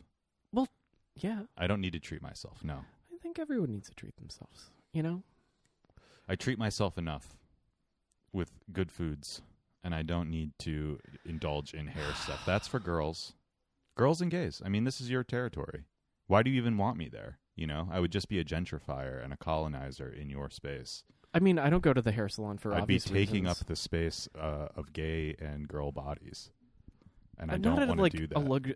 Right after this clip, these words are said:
Speaker 1: a, a mid-tier barber.
Speaker 2: <laughs>
Speaker 1: You know?
Speaker 2: Well, why don't you just go get scalp masa-, massages and, like, your beard shampooed or something? You could still go if you were really committed to this.
Speaker 1: Beard is not long enough, first of all.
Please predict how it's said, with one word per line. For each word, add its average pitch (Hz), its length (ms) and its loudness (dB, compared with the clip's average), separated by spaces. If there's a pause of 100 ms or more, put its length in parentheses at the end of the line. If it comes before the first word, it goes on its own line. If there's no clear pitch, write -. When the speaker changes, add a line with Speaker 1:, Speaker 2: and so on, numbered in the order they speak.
Speaker 1:
a, 135 260 2
a - 40 -4
mid-tier 123 640 2
barber. 104 760 4
Speaker 2:
<laughs> - 40 4 (960)
Speaker 1:
You 156 80 4
know? 135 200 4 (140)
Speaker 2:
Well, 151 100 10
why 147 140 12
don't 180 160 6
you 156 100 0
just 208 220 0
go 104 140 8
get 90 180 4
scalp 101 320 2
masa-, 98 240 0 (140)
massages 87 640 2
and, 87 120 2
like, 82 220 -2
your 85 100 0
beard 85 440 -2 (200)
shampooed - 560 -6
or - 60 -12
something? - 360 -12
You 101 120 0
could 185 140 2
still 135 260 2
go 127 400 0 (100)
if 98 140 -4
you 98 100 4
were 90 120 4
really 92 200 2
committed 85 380 -2
to - 100 -6
this. 69 300 -8
Speaker 1:
Beard 170 260 4
is 190 80 0
not 190 160 2
long 117 200 0
enough, 101 180 -4
first - 260 -6
of 76 60 -10
all. 67 220 -10